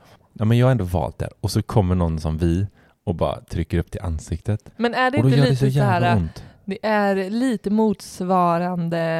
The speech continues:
Speaker 2: m-, matlåda versus
Speaker 1: Mm.
Speaker 2: käka
Speaker 1: Jo.
Speaker 2: ute. Alltså, det är något
Speaker 1: Absolut.
Speaker 2: som egentligen alla är medvetna om, men det är lite så här små, man, man snackar om det på något sätt, men man kanske inte har det riktigt i, i handen för hur,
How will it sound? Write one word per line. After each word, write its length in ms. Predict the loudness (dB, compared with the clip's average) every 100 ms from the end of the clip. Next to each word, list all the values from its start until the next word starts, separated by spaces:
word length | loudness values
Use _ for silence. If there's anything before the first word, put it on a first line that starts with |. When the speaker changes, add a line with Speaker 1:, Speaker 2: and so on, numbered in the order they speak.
| -4 -6
Speaker 2:
m-, 240 | -6 -6 -6
matlåda 1120 | -2 0 2 -2 -4 -4 -4 -4 -4 -4 -4
versus 580 | -4 -2 0 0 -2 -4
Speaker 1:
Mm. 160 | 2 2
Speaker 2:
käka 140 | 4
Speaker 1:
Jo. 40 | 0
Speaker 2:
ute. 440 | 0 -2 0 0
Alltså, 200 | 2 0
det 180 | -2 -2
är 40 |
något 160 | -2 -2
Speaker 1:
Absolut. 360 | 0 2 2
Speaker 2:
som 320 | -2 -12 -14 -4
egentligen 640 | -2 -2 -4 -4 -2 -2
alla 220 | -4 -2
är 40 | 0
medvetna 720 | 0 0 -2 -6 -4 -4 -6 -4
om, 440 | 0 2 0 0 -2 -4
men 120 | -6 -8
det 80 |
är 40 | -6
lite 240 | -8 -8
så 100 | -8
här 60 | -10
små, 480 | -6 -4 -2 -2 -2 -2 -4 -8 -12 -14
man, 240 | -4 -4 -2
man 180 | -4 -6
snackar 500 | -8 -12 -12 -8 -6
om 200 | -6 -6
det 100 | -8
på 100 | -8
något 200 | -8 -8
sätt, 200 | -8 -6
men 100 | -4
man 120 | -4
kanske 220 | -4 -8
inte 120 | -6
har 240 | -2 0 0
det 100 | -2
riktigt 420 | -8 -10 -10 -8
i, 100 | -10 -12 -20 -20 -8
i 100 | -2
handen 400 | 0 -2 -2 -4
för 300 | -2 0 0
hur, 220 | -2 -4